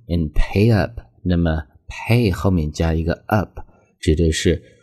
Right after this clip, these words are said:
结束付清的意思。那这个时候呢，我们再分享更多的关于 bullet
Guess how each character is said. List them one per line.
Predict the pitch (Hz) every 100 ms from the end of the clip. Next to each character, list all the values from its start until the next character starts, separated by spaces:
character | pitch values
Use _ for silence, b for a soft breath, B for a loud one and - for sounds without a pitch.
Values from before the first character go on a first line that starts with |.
| b _
结 | - 92 82 80 85
束 | - 127 - - -
付 | - 90
清 | 82 - 87
的 | 85
意 | 80 71
思。 | - - 69 - - _ _
那 | 92 92 92
这 | 87
个 | 95
时 | 90
候 | 90
呢， | 90
我 | 82
们 | 82
再 | 87 85
分 | - 90
享 | 90 80
更 | - 90 85
多 | 85 85
的 | 85
关 | - 85 85
于 | 76 - _ _
bullet | - 107 131 87 -